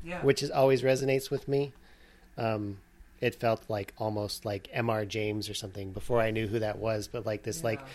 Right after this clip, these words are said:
Speaker 2: gray coastal city where we have to worry about these ghosts, and then there's, like, the old man in the cave, and it's like the kids are like, "He's the ghost," and the guy's like, "No, they're the ghosts." Um,
Speaker 1: That's always fun.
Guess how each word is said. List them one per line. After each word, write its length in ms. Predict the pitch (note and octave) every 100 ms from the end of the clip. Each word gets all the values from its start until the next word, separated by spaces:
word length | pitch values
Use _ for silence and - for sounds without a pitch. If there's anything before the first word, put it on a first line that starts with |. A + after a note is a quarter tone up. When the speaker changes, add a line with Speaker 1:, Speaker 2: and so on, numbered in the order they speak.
| - -
Speaker 2:
gray 380 | - C3 B2+ B2 A#2
coastal 540 | - C3 A2+ - A#2 G#2+
city 460 | - A2+ G#2+ G2+
where 240 | G2+ G2+ G2+
we 120 | G#2
have 160 | G2+ -
to 100 | G#2
worry 220 | G#2 G#2
about 240 | G#2 G#2
these 160 | A2 G2+ -
ghosts, 380 | - G#2+ G#2+ -
and 100 | G#2
then 120 | G#2 G#2
there's, 200 | G#2 G2+
like, 260 | G#2 - - - - - -
the 80 |
old 260 | C3 B2 B2
man 240 | A#2+ A#2+
in 100 | A#2+
the 80 | G#2+
cave, 580 | - - A#2+ A#2 A#2+ G#2+
and 100 | G#2
it's 180 | G#2 -
like 260 | G#2+ G2
the 140 | - G2+ - - -
kids 340 | C3 A#2 G#2
are 60 | G#2
like, 160 | G#2+
"He's 360 | - D3 D#3 D#3
the 100 | B2+
ghost," 380 | A2 G#2+ G#2 -
and 80 | G#2
the 40 |
guy's 240 | G2+ G2+
like, 200 | G#2+ A#2
"No, 360 | A#2+ C3+ C#3+ C#3
they're 260 | B2+ D3+ D#3+
the 140 | B2
ghosts." 580 | G#2 G2+ G2 F#2+ - - - - - - - B2
Um, 440 | A#2 A2 A2 G#2+ - -
Speaker 1:
That's 140 | -
always 260 | C3 C3 -
fun. 140 | -